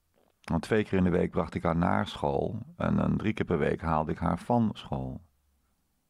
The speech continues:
Tot aan haar, eh, afscheid van het primair onderwijs.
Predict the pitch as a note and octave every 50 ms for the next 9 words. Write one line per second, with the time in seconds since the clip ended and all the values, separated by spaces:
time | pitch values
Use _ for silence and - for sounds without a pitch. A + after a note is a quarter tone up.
0 | _ _ - G#2+ A2 - F2+ G2+ G#2+ G#2+ G#2 F2 - - - - - - - G1+
1 | G1+ G1+ G1+ G1+ G1+ G1+ G1+ - - - - - - D2 D2 - - - F2 F2
2 | F2 F2 - - - F#2+ F2 F2+ F2 F2+ F#2 G#2 G2+ F2 D#2 D2 D2 D#2 - -
3 | -